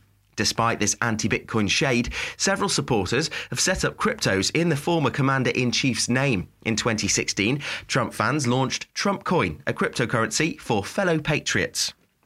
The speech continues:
According to its official website, Trump Coin paves the way into fundraising support of patriots worldwide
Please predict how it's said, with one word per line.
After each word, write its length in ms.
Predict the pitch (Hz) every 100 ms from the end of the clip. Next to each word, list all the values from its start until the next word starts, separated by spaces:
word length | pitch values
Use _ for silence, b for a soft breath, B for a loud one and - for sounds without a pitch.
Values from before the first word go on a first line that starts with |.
| _ B
According 380 | - - 107 95
to 120 | -
its 140 | 95 -
official 400 | 95 107 - 87
website, 480 | 117 - 95 107
Trump 260 | - 139 139
Coin 280 | - 107 143
paves 400 | - 165 170 139
the 100 | 127
way 240 | 107 123
into 160 | 143 139
fundraising 640 | 139 175 185 175 143 123 101
support 440 | 104 - 90 82
of 100 | 95
patriots 500 | - 190 - 147 -
worldwide 640 | 113 151 170 147 98 90